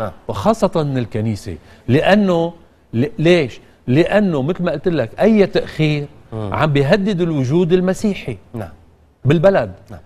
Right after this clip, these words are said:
Speaker 2: لذلك على الكنيسة أن تتحرك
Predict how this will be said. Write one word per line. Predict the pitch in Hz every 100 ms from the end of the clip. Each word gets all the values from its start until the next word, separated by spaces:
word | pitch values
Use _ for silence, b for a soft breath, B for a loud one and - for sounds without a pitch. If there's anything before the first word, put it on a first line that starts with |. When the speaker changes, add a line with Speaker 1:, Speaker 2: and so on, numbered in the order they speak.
| -
Speaker 2:
لذلك | 131 135 208 208 147 b b
على | 101 160 214
الكنيسة | 185 147 156 220 214 160
أن | 151
تتحرك | - 139 - 185 202 220